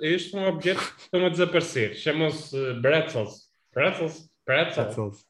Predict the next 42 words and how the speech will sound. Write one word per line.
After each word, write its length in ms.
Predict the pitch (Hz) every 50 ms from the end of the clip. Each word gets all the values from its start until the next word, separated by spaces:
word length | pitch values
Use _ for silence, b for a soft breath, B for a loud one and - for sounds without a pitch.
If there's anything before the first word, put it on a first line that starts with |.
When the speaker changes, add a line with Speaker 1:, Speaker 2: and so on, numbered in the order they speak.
| _ _ _ _ _ _ _ _ _ _ _ _ _ _ _
Speaker 1:
Eu 140 | 127 131 131
tô, 380 | 131 156 156 156 151 147 147 143 139
e 100 | 135 127
tô 140 | 139 160 160
a 100 | 160 160
comê-los, 440 | 156 156 170 185 196 202 202 185 180
mas 200 | 175 175 165 170
estes 220 | 175 170 175 -
objetos 440 | 175 165 160 156 151 175 180 175 -
não 140 | 180 175 170
são 160 | 170 180 165
para 180 | 160 165 160 -
ficar. 420 | - 160 - 120 104 101 101 - - _ _ _ _
Speaker 2:
Ah, 200 | - 208 156 120
qu-, 240 | - - 180 - - _
qu-, 100 | - - -
qual 120 | - 175
é 80 | - 180
a 20 |
diferença 240 | 160 - 160 131 -
entre 140 | 143 - 139
um 140 | 131 123 113 - - _
pretzel 560 | - 127 135 143 143 - - 165 160 156 156
e 60 | 139 123
um 100 | 120 113
bretzel? 680 | 117 110 107 104 - - - - 104 98 95 120 - - _ _ _ _ _ _ _ _ _ - - - _ _ _ _ _ _ _ -
Speaker 1:
Não, 180 | 190 180 156
é 40 | 117
Speaker 2:
Porque 140 | 113 - 180
Speaker 1:
com 60 | 190
Speaker 2:
às 120 | 214 180 151
vezes 180 | 202 196 -
eu 60 | 185 175
vejo 220 | 151 175 170 -
escrito 240 | - - 165 151 -
com 180 | - 156 139 127
B 440 | 110 127 127 135 147 160 190 190 -
e 80 | 143 143
às 120 | 139 135 120
vezes 180 | 147 139 139
com 400 | - - 139 131 123 123 123 120 117
P. 300 | 120 120 110 98 98